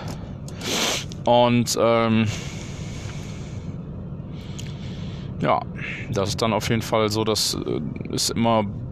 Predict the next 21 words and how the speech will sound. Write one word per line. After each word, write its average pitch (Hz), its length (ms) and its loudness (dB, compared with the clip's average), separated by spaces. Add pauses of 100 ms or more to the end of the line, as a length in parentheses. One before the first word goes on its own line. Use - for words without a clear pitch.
(500)
alle, 120 200 4
die 113 180 4
dies 113 260 2
in 113 160 2
irgendeiner 107 360 2
Weise 104 280 4
betreffen 98 480 0
könnte, 110 640 4 (320)
dass 104 180 -2
man 98 140 2
die 101 120 2
auch - 200 0
mit 101 160 0
ins 95 160 0
Boot 127 320 0
holt, 120 320 0 (1000)
um 113 180 2
dann 104 200 4
mit 104 160 0
denen, 104 380 2
äh, 98 440 4